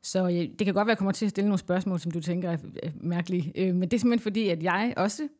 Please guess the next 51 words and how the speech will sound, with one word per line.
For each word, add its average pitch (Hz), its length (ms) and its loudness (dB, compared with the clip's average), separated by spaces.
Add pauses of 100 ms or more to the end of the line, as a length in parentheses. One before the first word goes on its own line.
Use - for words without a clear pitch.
vil 196 240 0 (240)
benytte 190 300 2
den 214 100 2
her 208 100 4
lejlighed 190 300 2
til 220 100 0
at 196 60 2
lære 190 240 2
noget 190 180 2
mere. 202 260 0 (580)
Øhm, 190 320 4
og 160 60 2
jeg 175 100 0
tænker 196 240 0
måske 180 260 0
også, 160 120 0
at 185 60 -4
vores, 156 240 -2
øh, 160 100 0
lyttere 170 300 -2
kunne 170 180 -4
have, 151 220 -2
have, 156 260 -4 (120)
have 160 220 -4
brug - 240 -10
for 170 160 -4
også 160 160 -4
at 180 60 -2
lære 175 200 -2
lidt 180 120 -4
mere. 170 240 0 (540)
Øhm, 180 920 4 (180)
så - 280 0 (420)
der 226 60 6
er 214 60 6
jo, 196 240 6
øh, 190 120 4
også 269 360 0
kommet, 240 360 4
eller 175 140 2
skal 220 200 0
i 220 40 2
hvert 202 120 0
fald 208 120 -2
komme 226 180 2
en 208 60 4
eller 196 80 2
anden 202 240 2
ny 220 180 2
life 226 300 0
science-strategi. 160 1160 -2